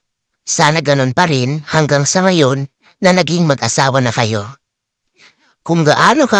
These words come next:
ka-gentleman noon, sana ganoon pa rin hanggang ngayon. Huwag mo siyang sasaktan o pagbubuhatan ng kamay. Iwasan mong gumawa ng mga bagay na ikakasira ng tiwala niya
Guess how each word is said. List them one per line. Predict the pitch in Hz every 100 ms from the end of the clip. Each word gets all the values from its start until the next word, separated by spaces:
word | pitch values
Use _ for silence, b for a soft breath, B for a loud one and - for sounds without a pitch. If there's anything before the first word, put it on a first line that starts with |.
| -
ka-gentleman | 165 156 175 165 160 151 151
noon, | 165 175 147 139 139 147 - _ -
sana | - 202 208 208
ganoon | 185 180 165 156
pa | 185
rin | 160 131 135 131
hanggang | - 165 139 139
ngayon. | 131 117 110 101 98 127 _ _ _ _ _ _ _ _ 226
Huwag | 294
mo | 311 302
siyang | 240 180
sasaktan | - 156 196 170 - 156 139 143 147
o | 156
pagbubuhatan | 180 151 135 131 120 143 135 131
ng | 110
kamay. | 135 123 104 92 104 - _ _ _ _ b b b
Iwasan | 170 165 139 147 151
mong | 156 160 160
gumawa | 160 139 143
ng | 139
mga | 139 131
bagay | 131 139 135 135
na | 143 127
ikakasira | 143 113 135 - 180 170 143 127
ng | 123
tiwala | 143 135 127 131 135
niya | 127 117 123